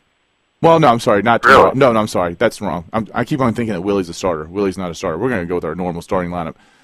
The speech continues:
Speaker 1: but Jan-, but Poitras will go
Speaker 2: Yeah.
Speaker 1: in quick, and, uh, look for him to be the guy who kinda takes Stauskas out of the game. And that's what I'm kinda hoping happens, uh,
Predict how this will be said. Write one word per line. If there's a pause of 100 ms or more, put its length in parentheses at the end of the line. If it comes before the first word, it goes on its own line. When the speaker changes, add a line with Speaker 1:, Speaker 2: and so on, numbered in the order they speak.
(200)
Speaker 1:
but
Jan-,
but
Poitras
will
go
Speaker 2:
Yeah.
Speaker 1:
in
quick, (380)
and,
uh,
look
for
him
to
be
the
guy
who
kinda
takes
Stauskas
out
of
the
game. (540)
And
that's
what
I'm
kinda (400)
hoping
happens,
uh,